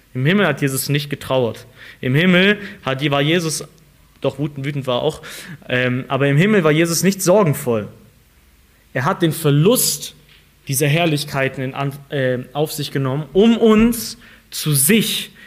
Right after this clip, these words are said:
in die Ewigkeit zu führen, an den Ort der vollkommener Freude. Und dieses Evangelium, was Inhalt, der erste Inhalt der Freude ist, ist nicht nur ein Evangelium, das uns vergibt, sondern daran hängt auch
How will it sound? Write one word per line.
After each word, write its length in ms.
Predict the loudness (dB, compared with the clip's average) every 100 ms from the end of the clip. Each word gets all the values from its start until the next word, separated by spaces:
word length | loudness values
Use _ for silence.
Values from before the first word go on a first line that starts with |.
| -10
in 80 | -2
die 120 | 0
Ewigkeit 400 | 0 -2 -4 -4
zu 100 | -6
führen, 420 | -10 -4 -2 -2
an 120 | 0 0
den 140 | -2 0
Ort 480 | 2 4 0 -2 -14 -20 -10 -4
der 100 | -2
vollkommener 560 | -2 -2 0 2 0
Freude. 560 | -2 -2 -2 0 -2 -6 -12 -20 _ _ _ _ _ _ -20 -20 -20 -8
Und 80 | 0
dieses 260 | 2 2 2
Evangelium, 920 | 2 2 2 2 4 4 4 2 0 -8 -20 -20 _ _ _ -8
was 180 | -6 0
Inhalt, 320 | 2 4 4
der 80 | 2
erste 240 | 2 2
Inhalt 200 | 2 2
der 80 | 2
Freude 260 | 2 2 2
ist, 100 | 0
ist 160 | 2
nicht 300 | 4 4 2
nur 100 | 2
ein 140 | 4 2
Evangelium, 760 | 2 0 2 4 4 4 4
das 220 | 0 0
uns 200 | 0 0
vergibt, 800 | 0 0 0 2 2 2 -2 -12 -14 -14
sondern 460 | -4 0 4 2 2
daran 340 | 0 0 2
hängt 320 | 2 0 0 0
auch 360 | 0 0 -6